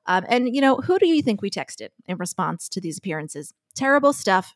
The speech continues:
damaging everybody, I fear." None other than Rupert Murdoch himself,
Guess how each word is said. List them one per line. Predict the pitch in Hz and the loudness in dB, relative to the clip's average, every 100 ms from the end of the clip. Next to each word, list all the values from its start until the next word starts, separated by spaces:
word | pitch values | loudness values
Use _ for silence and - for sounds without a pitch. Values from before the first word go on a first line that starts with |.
| - | -2
damaging | 180 165 165 165 - | 0 0 0 -2 -2
everybody, | 160 156 147 147 - | -2 -2 -2 -4 -2
I | - | -2
fear." | 160 143 82 185 - _ _ _ | -4 -10 -12 -16 -20 _ _ _
None | 240 311 | 0 2
other | 262 226 220 220 | 4 4 2 0
than | 220 208 | 0 0
Rupert | 170 175 156 | 0 0 0
Murdoch | 156 156 160 - _ | 2 0 -2 -10 _
himself, | 151 165 - - | -10 -8 -8 -12